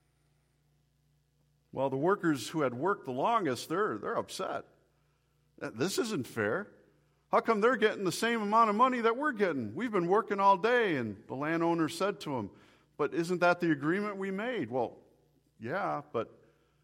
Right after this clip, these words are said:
that was before we knew that you were gonna pay the same amount to those who only worked a couple hours." It's not fair. That's the point of God's parable.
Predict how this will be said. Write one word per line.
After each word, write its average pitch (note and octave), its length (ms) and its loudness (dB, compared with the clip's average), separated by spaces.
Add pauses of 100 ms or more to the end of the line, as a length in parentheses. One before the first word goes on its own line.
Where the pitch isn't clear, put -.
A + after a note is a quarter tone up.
(320)
that C#3 120 0
was C#3+ 120 -2
before F3 340 2
we F#3+ 140 2
knew G#3 180 2
that F#3 160 2
you F#3+ 100 -4
were G#3+ 80 -2
gonna F3+ 180 2
pay A3 380 0
the F3+ 120 -2
same A#3 340 -2
amount A3+ 420 2
to G3 80 -6
those A3 380 2
who G3 140 -4
only G#3+ 220 -2
worked A3 260 0
a G#3 40 -4
couple A3 320 -2
hours." A3 560 0 (1800)
It's - 180 -14
not C3+ 200 -6
fair. A#2 380 -4 (3000)
That's - 180 -20
the - 60 -20
point C#3+ 260 -6
of A#2 80 -8
God's A2 320 -2
parable. A#2+ 480 -10